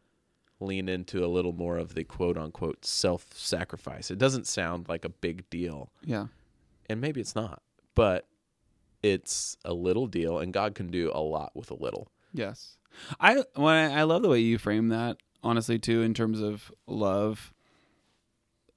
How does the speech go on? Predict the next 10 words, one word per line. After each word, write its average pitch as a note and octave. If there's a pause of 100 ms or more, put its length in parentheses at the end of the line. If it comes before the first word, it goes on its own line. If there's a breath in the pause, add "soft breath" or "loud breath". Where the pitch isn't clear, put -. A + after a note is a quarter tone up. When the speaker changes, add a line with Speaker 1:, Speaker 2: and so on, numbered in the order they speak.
Speaker 2:
and B2+
the A#2
close B2
connection A2
between A#2
sort A2+
of G#2+
love A2
and A2
self-denial, A2